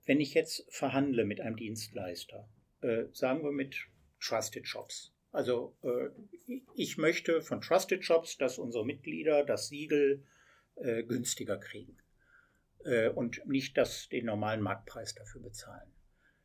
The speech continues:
Äh, dann sagt mir Trusted Shops zu Recht, äh, „Okay, kein Problem.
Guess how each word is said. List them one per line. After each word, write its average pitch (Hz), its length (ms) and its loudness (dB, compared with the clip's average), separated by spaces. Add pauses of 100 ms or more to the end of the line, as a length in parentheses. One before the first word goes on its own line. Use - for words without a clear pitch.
(260)
Äh, 120 380 0 (100)
dann 123 140 4
sagt 117 300 0
mir 175 260 -2
Trusted - 480 0
Shops - 560 -2
zu - 160 2
Recht, - 720 0 (220)
äh, 123 160 2 (120)
„Okay, - 540 -4
kein 104 260 -6
Problem. 175 480 -2